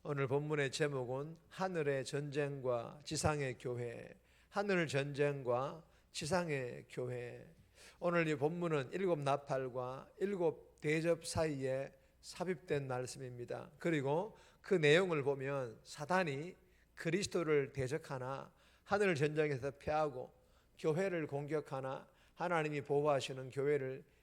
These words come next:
이기지 못한다라는 그런 내용의 본문입니다. 오늘 이 본문을 통하여 우리에게 주시는 첫 번째 교훈입니다. 하나님의 구원 계획 막지 못한다.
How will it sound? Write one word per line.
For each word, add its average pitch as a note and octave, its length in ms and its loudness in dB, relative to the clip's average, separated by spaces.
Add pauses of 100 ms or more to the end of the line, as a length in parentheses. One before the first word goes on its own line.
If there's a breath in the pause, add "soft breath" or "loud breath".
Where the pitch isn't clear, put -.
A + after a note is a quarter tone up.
(140 soft breath)
이기지 F3 380 -2
못한다라는 C3 1080 -2
그런 D#3 220 0
내용의 C3+ 640 -2
본문입니다. B2+ 840 -4 (360 soft breath)
오늘 D#3 240 4
이 D3 60 2
본문을 D3 420 2
통하여 C#3 420 0
우리에게 C#3+ 240 0
주시는 C3+ 240 -4
첫 D3 160 -4
번째 C#3+ 300 -2
교훈입니다. C3 800 -4 (400 soft breath)
하나님의 C#3+ 800 2
구원 C#3 440 0
계획 B2+ 460 -2 (240 soft breath)
막지 C3 320 -4
못한다. B2 640 -6